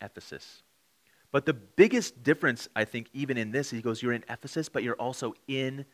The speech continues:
Christ Jesus." He's starting the book by showing right off the get-go that you're, yes, you're physically here in Ephesus, but you're also in Christ. This idea of in Christ is repeated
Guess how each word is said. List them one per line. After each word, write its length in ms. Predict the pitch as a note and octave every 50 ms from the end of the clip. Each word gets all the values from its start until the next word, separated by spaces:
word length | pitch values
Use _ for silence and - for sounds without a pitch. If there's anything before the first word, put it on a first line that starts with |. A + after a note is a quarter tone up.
| _ _ _ _
Christ 400 | - - A2+ G#2 G2+ G2 - -
Jesus." 360 | - G#2 G#2 F2+ E2 D2+ - - - - _ _ _ _ _ _
He's 240 | - D#3+ D#3+ C#3+ A#2
starting 640 | - - - - D3+ C#3+ E3 F#3+ F#3 F#3+ F#3 D#3+ C3+
the 100 | C3 A#2
book 340 | G2 G#2 B2+ C3 - -
by 140 | - B2 A2
showing 680 | G2 - - - - B2 A#2+ B2+ C3 A#2+ G#2+ G2 F#2+
right 160 | F#2 G#2 A2 A#2
off 140 | A#2+ A#2
the 80 | - A2
get-go 520 | - - A2 A#2 - A2+ G2 F#2 F2+ F2+ - - - _ _ -
that 180 | B2+ A2+ -
you're, 180 | C3+ A2+ G#2+ - _ _ _ _ _ _ _ _ _ _ _ -
yes, 280 | A#2+ B2+ D3+ D#3 -
you're 80 | D3 C#3
physically 380 | - D3 C3 B2+ C3 - C3+ A#2+
here 260 | A#2+ B2 A#2+ A#2 A#2
in 320 | - - A#2 G#2+ A2 A2+ -
Ephesus, 400 | - G#2+ - A2 - - A2 G2+
but 160 | - - G#2 -
you're 160 | F#2+ F2+ -
also 380 | - F#2+ F#2+ - - G#2 F#2+ - _
in 240 | - F#2+ F2+ F2 F#2
Christ. 460 | - - - G2+ F2+ D#2 - - - _ _ - _
This 160 | - C#3+ C#3+ E3
idea 360 | D3+ C#3+ C3+ C#3+ E3+ F#3+ G3
of 240 | - - D3 C#3 -
in 240 | - D#3 E3+ F3 E3+
Christ 800 | D#3 - - - D3+ D3 C#3+ C3+ B2 A#2+ A#2 - - - - - - _ _ _ _ _ _ _ _ _ _ _ _ _ _ _ _ _ _ _ _ _ _ _ _ _ _
is 400 | - D3 D3 D3 D3 C3+ - - - _ _ -
repeated 540 | C3+ C#3 - - - D#3+ D3+ C#3+ B2+ -